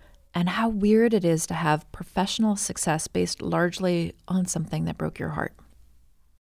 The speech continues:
Maggie and I also discuss her new book, You Could Make This Place Beautiful, which details the dissolution of her marriage and the creation, or really, like, the resurrection of herself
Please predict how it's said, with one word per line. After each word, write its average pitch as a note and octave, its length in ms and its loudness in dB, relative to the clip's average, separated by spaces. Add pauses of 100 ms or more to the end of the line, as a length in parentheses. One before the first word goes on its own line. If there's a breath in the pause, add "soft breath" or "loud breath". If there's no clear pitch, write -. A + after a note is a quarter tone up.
(100)
Maggie F3+ 280 4
and F3+ 100 2
I F3 80 2
also D#3 240 -2
discuss D#3 340 -2
her D3 120 -6
new D3+ 160 -6
book, G#3+ 380 2
You D#3 140 -4
Could D#3+ 200 -4
Make C#3+ 180 -4
This - 140 -6
Place - 240 -8
Beautiful, G3 520 2 (240 loud breath)
which F#3 220 0
details G3+ 520 0
the F3 100 0
dissolution G3+ 560 -2
of F3+ 100 -2
her E3+ 140 -2
marriage E3 500 2 (640 loud breath)
and F#3 100 4
the F#3 80 4
creation, G3 720 0 (580)
or F#3 100 -2
really, F#3+ 340 2 (360)
like, E3 140 -4
the E3 120 2
resurrection E3+ 880 2
of E3+ 100 -2
herself D#3+ 640 0